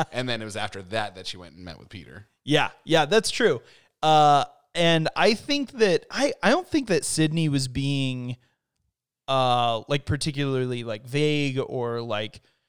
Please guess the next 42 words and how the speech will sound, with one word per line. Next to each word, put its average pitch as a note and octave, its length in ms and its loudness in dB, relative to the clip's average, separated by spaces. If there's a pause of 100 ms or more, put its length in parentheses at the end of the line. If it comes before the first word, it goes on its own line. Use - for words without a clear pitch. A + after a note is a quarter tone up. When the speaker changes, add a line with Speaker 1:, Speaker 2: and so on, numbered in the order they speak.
(140)
Speaker 2:
she - 160 -6
wasn't, F#3 400 2
like, B2+ 200 -10
pulling C#3 300 -6
punches, C3+ 840 -4 (460)
uh, C3 300 2
at C#3 140 0
all F#3 260 2
with B2+ 400 -4
Elia. A#2 500 -2
Like, C3 300 -4
I C#3 60 -4
think D3 240 -6
that C#3 180 -6
she C#3 200 -4
was B2+ 360 -6 (840)
being C#3 480 0
Speaker 1:
I - 20 -8
think B2+ 160 -6
she - 80 -6
was A#2+ 180 -8
being, F#2+ 320 -16
just F#2 180 -12
trying F#2 140 -6
to F2+ 40 -12
be, F2 200 -10 (220)
like, F#2 240 -14
real F2+ 220 -10
with F2+ 160 -14
her. G2+ 260 -14
Speaker 2:
real F#3 220 6
with C#3+ 160 2
her. A2+ 160 -6
Speaker 1:
Yeah. - 160 -14 (180)
Speaker 2:
But, D3 460 4
yeah, D3+ 180 4
Elia C3+ 440 2
just B2+ 380 -6 (380)
misread C#3 880 0
the A#2 120 -4
whole A2+ 220 -6
thing. A2+ 260 -10